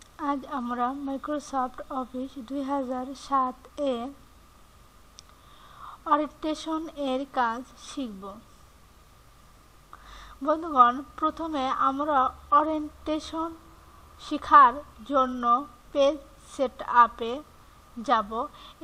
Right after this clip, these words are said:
এরপর orientation এ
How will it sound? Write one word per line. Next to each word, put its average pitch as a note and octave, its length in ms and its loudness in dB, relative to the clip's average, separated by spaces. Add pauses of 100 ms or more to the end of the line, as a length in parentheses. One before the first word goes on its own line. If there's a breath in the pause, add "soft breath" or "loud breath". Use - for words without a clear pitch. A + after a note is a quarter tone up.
(160)
এরপর B3 500 2 (640 loud breath)
orientation D#4 960 4 (340)
এ - 20 -2